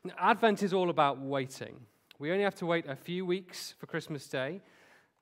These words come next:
but Advent reminds us that God has been working throughout the whole of human history, patiently laying down plans and purposes over thousands of years, waiting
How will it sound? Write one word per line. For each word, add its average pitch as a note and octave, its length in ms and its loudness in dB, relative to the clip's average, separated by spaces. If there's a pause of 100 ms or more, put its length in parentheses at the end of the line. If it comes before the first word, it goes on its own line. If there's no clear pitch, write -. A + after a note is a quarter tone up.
(100)
but D3+ 120 0
Advent E3+ 320 4
reminds D3 440 0
us A#2 200 -4
that B2+ 320 -6
God F3 300 -2
has D3+ 280 -6
been C#3+ 240 -4
working D#3 500 -2
throughout C3+ 220 0
the C3 100 -4
whole F#3+ 520 2
of D3 180 -4
human E3 320 -2
history, C#3+ 520 -4 (580)
patiently D3 580 0
laying D3+ 440 2
down D3+ 360 2
plans D3+ 600 2
and C3 200 -4
purposes D#3 640 0
over C3 220 -6
thousands E3+ 840 -2 (380)
of B2 160 -6
years, A2+ 340 -2
waiting C#3 680 -6